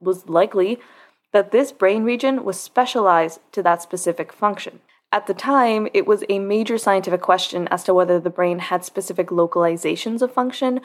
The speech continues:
or whether it all just worked together somehow. Braca continued his observations in other patients with speech deficits and consistently observed that deficits in speech production often corresponded to frontal lobe damage, specifically on the left side,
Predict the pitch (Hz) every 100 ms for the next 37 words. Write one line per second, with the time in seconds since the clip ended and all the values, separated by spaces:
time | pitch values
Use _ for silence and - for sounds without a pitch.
0 | - _ _ 277 285 220 220 202 190 180
1 | 165 160 165 - _ 170 160 - 165 165
2 | 151 135 - - - _ _ _ _ _
3 | _ _ _ _ _ _ 220 269 403 381
4 | 269 247 254 262 254 254 220 208 196 170
5 | 180 185 180 180 180 170 277 247 208 185
6 | 180 170 170 - 185 170 - 165 185 -
7 | 156 - - 196 196 240 220 - 285 -
8 | 294 269 240 196 190 202 185 175 175 165
9 | 180 190 247 247 269 - - 226 - 269
10 | - 180 165 - 165 160 - - _ -
11 | 185 208 226 233 226 - 185 180 175 190
12 | - 175 165 160 165 165 165 139 - -
13 | - _ - - 170 202 226 254 262 269
14 | - 175 170 160 156 156 196 160 -